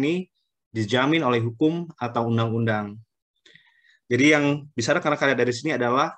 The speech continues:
bahwa perjanjian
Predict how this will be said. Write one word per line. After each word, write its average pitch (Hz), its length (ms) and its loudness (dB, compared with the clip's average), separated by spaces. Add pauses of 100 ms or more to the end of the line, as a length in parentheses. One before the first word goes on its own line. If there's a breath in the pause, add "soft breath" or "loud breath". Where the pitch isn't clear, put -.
(720)
bahwa 143 720 0 (1040)
perjanjian 147 880 0